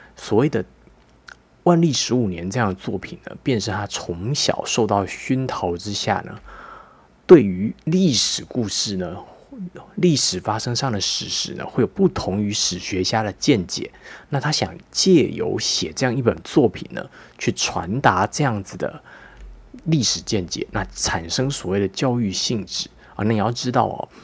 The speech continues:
我们从小念的中国史呢，其实都是一种类似价值观养成的洗脑教育，那它并不是给统治阶级看的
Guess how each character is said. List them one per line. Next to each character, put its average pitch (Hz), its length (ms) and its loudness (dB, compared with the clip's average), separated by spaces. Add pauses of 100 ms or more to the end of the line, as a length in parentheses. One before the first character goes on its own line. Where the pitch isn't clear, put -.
(120)
我 98 60 -2
们 95 180 0
从 113 400 -2
小 - 320 2
念 120 200 2
的 92 80 -2
中 123 240 0
国 98 200 0
史 - 240 -2
呢， - 260 -10
其 - 180 -6
实 127 120 2
都 135 120 2
是 - 220 -2
一 151 80 2
种 - 240 0
类 131 160 6
似 101 320 -2 (340)
价 151 200 4
值 98 180 -6
观 98 220 -4
养 87 180 -6
成 92 220 -6
的 95 100 -2
洗 - 280 -4
脑 135 180 0
教 95 280 2
育， 95 160 -4 (400)
那 190 180 0
它 - 100 -2
并 175 240 4
不 107 100 -6
是 110 200 -2
给 - 280 -6 (1300)
统 82 240 -2
治 180 180 2
阶 127 220 4
级 95 160 -2
看 82 280 -4
的 - 120 -16